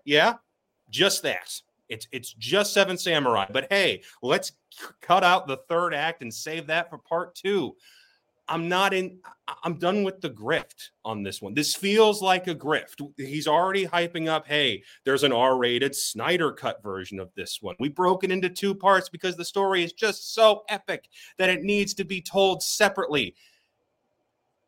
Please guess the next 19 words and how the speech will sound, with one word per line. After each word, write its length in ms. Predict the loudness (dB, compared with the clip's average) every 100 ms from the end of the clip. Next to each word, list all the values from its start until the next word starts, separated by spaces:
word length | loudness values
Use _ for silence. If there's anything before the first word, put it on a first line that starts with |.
| _
There's 260 | 2 2 0
no 240 | 0 -2
point 500 | -4 0 4 4 2
to 100 | -8
this 280 | -6 -6 -6
one. 340 | -10 -10 -8 -6
It's 180 | -6
blo-, 480 | -6 -8 -6 -2 -2
it's 240 | -2 -4 -4
weirdly 640 | -6 -2 2 2 0 -2
bloodless. 760 | -2 -4 4 4 4 -2 -2 -4
It's 180 | -4 -4
trying 420 | -2 4 4 4
to 40 |
be 240 | -2 -6 -6 -6
violent 460 | 0 2 2 0
and 180 | 0 -6
gritty. 540 | -6 -2 2 2 2 -2 -14
She's, 320 | -8 -6 -6